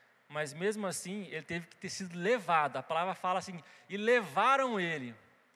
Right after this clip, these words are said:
Não morreu, mas saiu machucado. E normalmente depois de uma queda, depois que caímos pro lado de fora, porque dormimos, porque temos a palavra, temos o Espírito Santo,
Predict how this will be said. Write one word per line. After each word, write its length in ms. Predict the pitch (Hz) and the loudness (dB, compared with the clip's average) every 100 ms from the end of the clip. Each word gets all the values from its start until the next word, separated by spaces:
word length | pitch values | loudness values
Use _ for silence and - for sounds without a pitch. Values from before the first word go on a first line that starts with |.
| _ _ _ | _ _ _
Não 140 | 202 247 | -4 4
morreu, 500 | 277 226 208 165 151 | 6 8 6 4 -2
mas 220 | 165 165 | -4 0
saiu 160 | 180 | 0
machucado. 600 | 180 175 - 160 131 120 110 - _ _ _ _ _ | 2 -2 -4 0 0 0 -8 -20 _ _ _ _ _
E 80 | 156 | -10
normalmente 580 | 160 208 214 190 208 175 | -4 2 4 4 0 -2
depois 360 | 175 - 190 175 | -6 -2 -2 0
de 80 | |
uma 160 | 180 156 | -2 -2
queda, 440 | - 170 190 143 | 0 2 2 2
depois 460 | 123 143 - 185 185 | -6 -8 -2 -2 -2
que 100 | 196 | -6
caímos 360 | 180 170 180 - | -4 -2 -4 -6
pro 100 | 160 | -2
lado 220 | 180 170 | -2 -2
de 120 | 156 | -10
fora, 360 | - 160 180 165 | -6 0 0 -2
porque 240 | 180 190 | -4 -4
dormimos, 920 | - 202 170 165 240 247 139 - - - _ _ _ _ _ _ _ _ _ _ _ _ | 2 2 2 2 2 2 0 -4 -10 -18 _ _ _ _ _ _ _ _ _ _ _ _
porque 480 | - 190 190 180 - _ _ | -10 -4 -4 -4 -8 _ _
temos 380 | - 254 311 254 | 4 4 4 2
a 80 | 247 | 2
palavra, 580 | 233 190 160 170 190 196 | 4 6 6 6 2 -2
temos 480 | - 220 269 269 226 | -4 0 2 0 -4
o 40 | |
Espírito 360 | 214 - 196 - | -4 -2 -2 -4
Santo, 440 | - 175 208 | -2 0 0